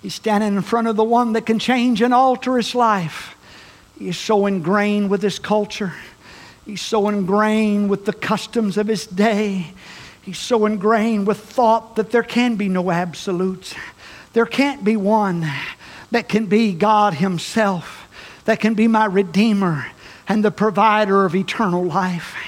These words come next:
And so Scripture tells us in John chapter eighteen and verse number thirty-eight that Pilate asked the question,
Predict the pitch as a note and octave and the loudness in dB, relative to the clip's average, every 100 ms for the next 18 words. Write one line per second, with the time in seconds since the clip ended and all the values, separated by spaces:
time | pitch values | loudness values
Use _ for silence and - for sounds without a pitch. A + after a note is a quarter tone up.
0 | - - - - D3+ G3+ - - F4+ - | -16 -20 -18 -12 -4 -2 -2 -2 -2 0
1 | D#4 D4+ D4 F4 E4 D#4+ D4 C4 G#3+ - | 0 2 2 4 2 0 2 2 0 -6
2 | - - - - - - A#3 G#3+ A#3+ A3+ | -14 -18 -20 -20 -10 -4 -2 0 2 0
3 | G#3+ A#3+ A#3 - A3 G#3+ A3 - A3 G#3 | 0 0 0 2 4 4 0 -2 0 0
4 | G3 E3+ C#3 - - - - - A#3 G#3+ | -2 -4 -8 -14 -20 -20 -8 -2 0 2
5 | G#3 - G#3+ G3 G3+ A3+ F3+ G#3 F#3+ F#3 | 0 0 0 0 0 0 2 2 0 0
6 | - - - - - - - A#3+ - - | -6 -14 -14 -16 -20 -20 -8 -6 -4 2
7 | D4+ D#4 D#4+ D4 - - D4+ G4+ G4+ - | 4 4 2 0 -2 -2 2 4 4 -2
8 | - - F#4+ - D#4+ - - C4 F#3+ E3 | -6 -4 -2 0 0 -2 -8 -6 -6 -6